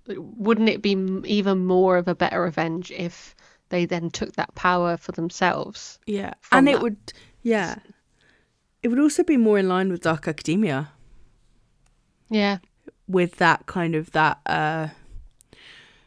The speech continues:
Speaker 2: that's so power hungry and ambitious that you kind of blur the lines between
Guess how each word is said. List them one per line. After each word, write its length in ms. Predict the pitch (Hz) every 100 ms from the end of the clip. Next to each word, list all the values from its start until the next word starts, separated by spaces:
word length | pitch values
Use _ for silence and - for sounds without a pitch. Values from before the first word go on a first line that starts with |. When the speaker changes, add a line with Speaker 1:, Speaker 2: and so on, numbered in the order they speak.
| _ -
Speaker 2:
that's 260 | 180 -
so 280 | - 196 175
power 420 | 180 - 170 170 160
hungry 500 | 175 175 170 165 160
and 100 | 160
ambitious 680 | 160 - 175 - 165 151
that 200 | - 127
you 320 | - 170 160 165
kind 300 | - 170 165
of 180 | 151
blur 260 | - 156 156
the 120 | 156
lines 540 | 156 151 151 151 151 -
between 720 | 147 - 156 151 147 143 151